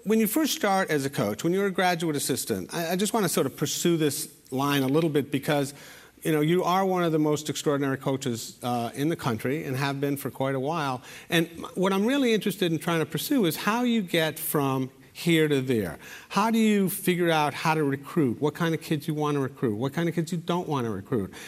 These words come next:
How do you figure, you talk a lot in the book about,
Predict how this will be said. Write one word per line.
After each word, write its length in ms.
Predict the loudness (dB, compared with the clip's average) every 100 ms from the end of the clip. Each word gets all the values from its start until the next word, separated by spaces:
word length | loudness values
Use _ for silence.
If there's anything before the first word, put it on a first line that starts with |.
| -16 -2
How 120 | 2
do 60 | 4
you 100 | 2
figure, 580 | 2 0 2 2 2 -2 -8
you 160 | 0 2
talk 280 | 2 2 2
a 20 |
lot 400 | 2 2 0 -2
in 140 | 0 0
the 60 |
book 300 | 2 2 2
about, 420 | 0 2 2 0